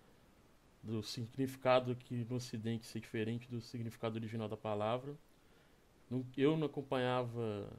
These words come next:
muita coisa sobre o Japão. Passei a me interessar pelo Japão a partir de Dragon Ball. Não só Dragon Ball, né, mas Dragon Ball foi um dos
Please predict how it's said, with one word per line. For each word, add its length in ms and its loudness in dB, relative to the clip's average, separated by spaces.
muita 400 0
coisa 380 0
sobre 420 -2
o 20 -4
Japão. 640 -4
Passei 380 2
a 40 6
me 80 2
interessar 580 0
pelo 200 -6
Japão 360 -4
a 40 -8
partir 340 -6
de 80 -12
Dragon 280 -4
Ball. 340 -4
Não 140 2
só 220 2
Dragon 260 -2
Ball, 200 -2
né, 140 -6
mas 360 -8
Dragon 280 0
Ball 140 4
foi 180 -2
um 160 0
dos 340 -8